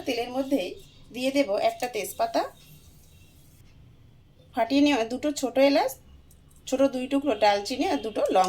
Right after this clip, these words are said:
দিয়ে দিলাম, আর কোয়ার্টার টিস্পুন গোটা জিরে।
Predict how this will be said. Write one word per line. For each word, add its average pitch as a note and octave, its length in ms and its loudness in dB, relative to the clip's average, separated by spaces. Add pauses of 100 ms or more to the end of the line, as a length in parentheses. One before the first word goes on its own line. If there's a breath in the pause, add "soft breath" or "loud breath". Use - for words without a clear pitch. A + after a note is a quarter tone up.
(120)
দিয়ে E3 180 -4
দিলাম, E3+ 200 -8 (1160)
আর A#3 100 6 (100)
কোয়ার্টার G#3+ 300 2
টিস্পুন C4+ 280 -4 (100)
গোটা G3 240 4
জিরে। D#3+ 220 -10